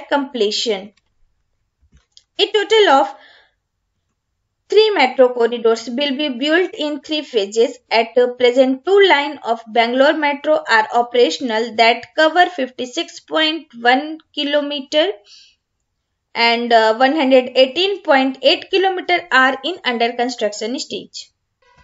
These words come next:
Gurgaon Metro, which was opened for public in two thousand thirteen, the estimated project cost of Gurgaon Metro is rupees eight thousand seven hundred thirty-six crore. It cover a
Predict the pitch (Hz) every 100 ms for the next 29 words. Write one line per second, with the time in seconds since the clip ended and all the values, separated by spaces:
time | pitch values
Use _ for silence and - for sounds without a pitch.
0 | _ - - - _ _ _ 262 339 339
1 | 415 480 427 269 262 285 269 311 277 254
2 | 247 247 - 277 - 277 269 302 - 262
3 | 254 - 302 262 285 - 277 285 370 392
4 | 302 226 233 233 240 294 311 320 330 285
5 | 220 226 - 277 311 381 440 440 339 339
6 | 294 349 - 285 311 - - 247 262 233
7 | 254 240 269 285 277 269 277 - 277 247
8 | 254 247 302 294 - 277 311 - 302 302
9 | 320 311 285 233 269 302 302 294 302 -
10 | 254 240 254 254 311 - - 220 208 196
11 | 202 _ - - _ - 415 - 339 330
12 | 359 349 370